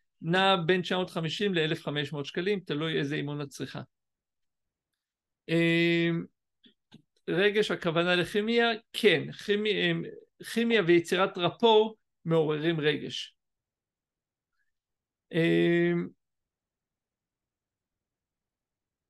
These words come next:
ציפי, עוד פעם,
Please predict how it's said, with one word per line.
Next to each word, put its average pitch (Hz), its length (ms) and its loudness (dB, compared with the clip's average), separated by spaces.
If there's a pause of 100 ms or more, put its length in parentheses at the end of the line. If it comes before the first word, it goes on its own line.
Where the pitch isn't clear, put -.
(1700)
ציפי, 277 340 0
עוד 262 180 4
פעם, 220 180 0